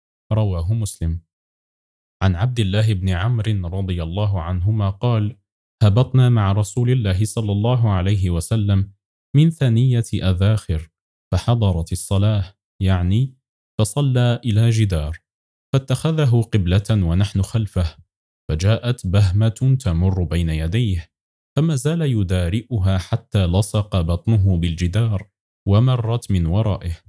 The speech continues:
رواه أبو داود وأحمد. عن سهل بن أبي حثمة رضي الله عنه قال:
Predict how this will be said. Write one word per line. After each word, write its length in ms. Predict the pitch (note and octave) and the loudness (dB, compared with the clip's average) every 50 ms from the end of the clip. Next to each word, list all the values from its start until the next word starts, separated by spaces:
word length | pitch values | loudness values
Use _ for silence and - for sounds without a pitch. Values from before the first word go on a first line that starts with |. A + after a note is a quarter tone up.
| - _ _ _ _ _ _ _ _ - | -20 _ _ _ _ _ _ _ _ -2
رواه 500 | G#2+ G2+ F2 D#2 E2 F#2 F#2+ G2 - F#2+ | -2 0 0 0 -2 -2 -4 -4 -4 -6
أبو 220 | F#2+ F2 E2+ E2+ E2 | -6 -6 -4 -4 -4
داود 560 | D#2+ F#2 F#2 F#2 F#2+ A2+ A#2+ A2+ G2 G2 - _ _ _ _ _ _ _ _ - | -2 -2 -2 -2 -2 -2 -2 -2 -4 -6 -10 _ _ _ _ _ _ _ _ -4
وأحمد. 540 | A#2+ D3 F3+ A2+ - - E2+ D#2+ D#2 D#2 - _ _ _ _ _ _ _ _ - | -4 -4 -4 -6 -8 -6 -6 -6 -6 -6 -10 _ _ _ _ _ _ _ _ -2
عن 120 | - F2+ F#2 | 0 0 0
سهل 380 | - - C3 A#2+ G#2+ G#2 G2 | 2 4 4 4 4 4 2
بن 220 | E2 D#2 E2 D#2 F2+ | 2 0 0 0 2
أبي 280 | A2+ A#2 G#2+ F#2+ E2+ | 2 2 2 2 0
حثمة 500 | - - - B2+ - - A#2+ A#2+ A#2+ A2 - | 0 0 -2 -2 0 2 2 2 2 2 0
رضي 440 | G#2 F#2 F2+ G2+ G#2 G#2+ G2 F2 D#2 | 0 2 2 2 2 2 2 0 0
الله 360 | D#2 E2 F#2 G#2 G2 G2 G2 | 0 0 2 2 2 2 2
عنه 300 | F#2 G2 G2+ G2 G2 G#2 | 2 2 2 2 2 0
قال: 400 | G2+ - - B2+ A#2+ A2+ G#2+ G#2 | 0 0 0 2 2 2 0 -2